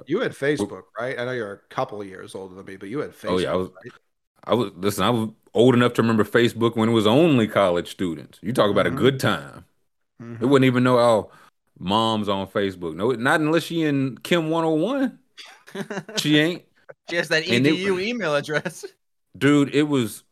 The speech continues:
Speaker 2: like, I, I remember, like, as soon as you got it, you had, had to log in with your college, uh,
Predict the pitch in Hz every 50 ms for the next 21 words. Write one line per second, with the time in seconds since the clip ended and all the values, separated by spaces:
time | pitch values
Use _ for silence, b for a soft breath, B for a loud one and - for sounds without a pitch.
0 | _ _ - 113 120 123 - 131 127 127 131 127 123 - - 110 117 120 127 143
1 | 151 143 135 110 113 110 101 98 - - 165 170 160 151 156 143 123 127 117 113
2 | 107 107 98 - - _ _ _ _ _ _ - 95 98 95 92 - - - 110
3 | 95 98 104 107 113 110 110 107 101 - 92 - - 101 98 98 98 95 90 -
4 | - - - 82 82 80 82